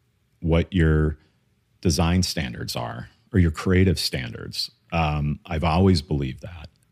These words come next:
And they, they can change over time, but I'm a big believer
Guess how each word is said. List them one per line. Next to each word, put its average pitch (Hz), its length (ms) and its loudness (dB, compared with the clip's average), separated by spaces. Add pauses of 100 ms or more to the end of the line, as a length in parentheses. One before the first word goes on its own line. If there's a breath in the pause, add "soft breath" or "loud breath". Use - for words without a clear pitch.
(100)
And 78 400 0
they, 101 160 4 (220)
they 107 140 4
can 127 180 2
change 101 600 2
over 82 220 2
time, 73 600 -2 (360 soft breath)
but 107 180 2
I'm 101 160 4
a 92 80 6
big 123 380 2
believer 95 600 2